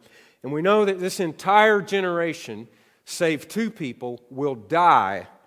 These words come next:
in the wilderness because of their unbelief. And so this begs the question then, why then the law? Why the Sinai covenant, if that is the reality?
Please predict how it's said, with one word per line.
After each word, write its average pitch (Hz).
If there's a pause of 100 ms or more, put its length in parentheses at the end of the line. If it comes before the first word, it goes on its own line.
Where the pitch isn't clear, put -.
(460)
in 156
the 147
wilderness 131
because 107
of 113
their 107
unbelief. 113 (920)
And 175
so 214
this 185
begs 208
the 160
question 160
then, 104 (280)
why 143
then 185
the 180
law? 135 (1120)
Why 190
the 185
Sinai 180
covenant, 127
if -
that 156
is 147
the 151
reality? 135